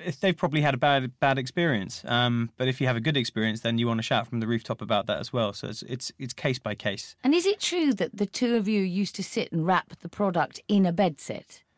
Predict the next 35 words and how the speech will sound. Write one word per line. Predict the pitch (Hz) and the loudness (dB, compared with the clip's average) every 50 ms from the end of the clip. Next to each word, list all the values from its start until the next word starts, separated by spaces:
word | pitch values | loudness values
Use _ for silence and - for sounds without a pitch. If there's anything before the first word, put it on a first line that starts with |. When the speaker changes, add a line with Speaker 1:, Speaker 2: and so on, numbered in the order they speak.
| _ _ _ _ _ _ - - | _ _ _ _ _ _ -2 2
Speaker 1:
Uh, | - 170 170 175 175 | 4 6 6 6 6
w-, | 175 170 - 208 175 151 165 - - | 4 2 0 -4 -4 -6 -6 -6 -2
we | 170 156 165 | 0 2 2
were | 160 151 175 185 185 185 | 4 4 4 4 6 4
in | 180 - 180 170 160 156 | 4 4 2 2 4 2
the | 147 135 | 2 2
bedsit | 127 156 143 131 - - - 139 120 - | 2 2 2 2 0 0 0 0 0 0
doing | - 147 143 135 127 | 0 0 2 2 2
the | 127 | 2
work, | 123 127 135 131 123 123 127 127 - - | 2 2 4 4 4 4 2 0 -4 -6
but | 135 131 | -4 -2
we | 131 127 | 0 0
wrapped | 127 139 135 127 - 131 | 2 2 2 2 0 -4
the | 123 | -10
product | 120 - - 139 127 123 - - - | -6 -2 0 2 2 2 0 -2 -4
in | - 127 120 | -4 -2 0
a | 123 | 0
walk-in | 120 123 127 120 - 123 117 113 | 2 0 0 0 0 0 0 0
fridge, | - - 120 110 101 101 - - - - - - - - | 0 0 0 0 0 -2 -6 -10 -12 -14 -14 -12 -8 -6
Speaker 2:
<laughs> | - 214 - - - | -6 -6 -6 -6 -2
Speaker 1:
um, | 143 120 113 113 113 113 110 104 - | 0 2 4 4 4 2 0 -2 -4
for | - 127 | -8 -6
twenty-five | - - 151 135 131 123 - 135 123 117 | -2 0 0 2 2 2 2 2 2 4
hours. | 123 123 120 113 107 104 101 - | 4 4 4 4 2 0 -2 -4
That | - - | -4 -4
was, | 123 127 - - - | -4 -4 -6 -4 -2
yeah, | 147 135 | 0 2
we | 127 135 | 2 2
had, | 139 139 - - - - - - - - - | 2 0 -2 -4 -12 -14 -14 -16 -16 -12 -4
we | - 147 | 0 2
had | 156 165 - | 2 2 0
three | - - 160 165 170 165 | -2 -4 -2 0 0 0
thousand | - 175 147 147 143 139 143 131 131 131 123 123 113 | 0 2 2 2 2 2 2 0 0 2 0 0 0
kind | - - 131 123 | 0 0 0 0
of | 110 - | -2 -4